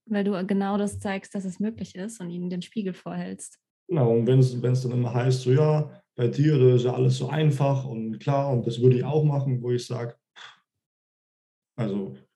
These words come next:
Speaker 2: können wir uns gerne mal zusammensetzen.
Speaker 1: <laughs>
Speaker 2: Dann teile ich dir mal mein Leben und dann teile ich dir, was ich dafür gemacht habe und dann würde ich
Speaker 1: Mhm.
Speaker 2: mal behaupten, dass von acht,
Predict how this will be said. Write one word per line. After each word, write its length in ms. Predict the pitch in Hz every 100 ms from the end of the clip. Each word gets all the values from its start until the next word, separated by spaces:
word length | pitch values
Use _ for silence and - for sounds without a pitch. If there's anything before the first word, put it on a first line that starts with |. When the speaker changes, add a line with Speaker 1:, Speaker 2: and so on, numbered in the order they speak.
| _ - _ _ _ _ _ _
Speaker 2:
können 160 | 123 110
wir 40 |
uns 120 | 107
gerne 180 | 117 113
mal 60 | 123
zusammensetzen. 680 | 107 147 151 123 113 -
Speaker 1:
<laughs> 1500 | 269 254 285 269 320 330 302 349 - - - - 233 247 269 - _ _ _ _
Speaker 2:
Dann 140 | 117 117
teile 240 | 123 127
ich 60 | 127
dir 120 | 131
mal 200 | 123 117
mein 180 | 113 113
Leben 340 | 127 190 226
und 180 | 135 123
dann 240 | 117 117
teile 220 | 110 117 117
ich 60 |
dir, 160 | 123 113
was 120 | 110
ich 60 | 113
dafür 260 | 113 113
gemacht 320 | 110 117 131
habe 140 | 170 160
und 140 | 151
dann 160 | 135 131
würde 140 | 131
ich 60 | 131
Speaker 1:
Mhm. 40 | 123
Speaker 2:
mal 80 |
behaupten, 480 | - - 120 127 123
dass 200 | 120 117
von 200 | - 117
acht, 240 | 117 120